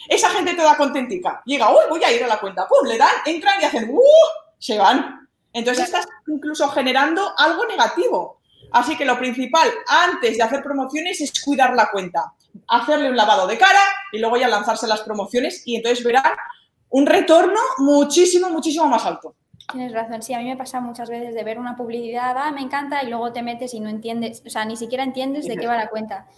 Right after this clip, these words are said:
Speaker 2: Sí, sí, totalmente.
Speaker 1: Claro.
Speaker 2: Totalmente. Bueno, pues ahora,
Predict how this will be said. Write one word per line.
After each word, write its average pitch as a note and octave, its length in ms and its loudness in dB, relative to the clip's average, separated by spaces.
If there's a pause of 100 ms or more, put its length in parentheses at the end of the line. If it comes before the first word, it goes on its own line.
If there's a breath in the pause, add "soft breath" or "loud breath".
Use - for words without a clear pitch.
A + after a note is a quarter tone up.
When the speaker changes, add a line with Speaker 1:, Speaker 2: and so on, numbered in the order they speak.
(180 soft breath)
Speaker 2:
Sí, - 140 -10
sí, B3 240 -8
totalmente. G#3+ 560 -8
Speaker 1:
Claro. - 180 -14 (800)
Speaker 2:
Totalmente. A3+ 640 -8 (400 soft breath)
Bueno, C4+ 300 -2
pues B3+ 220 -6
ahora, F4+ 380 2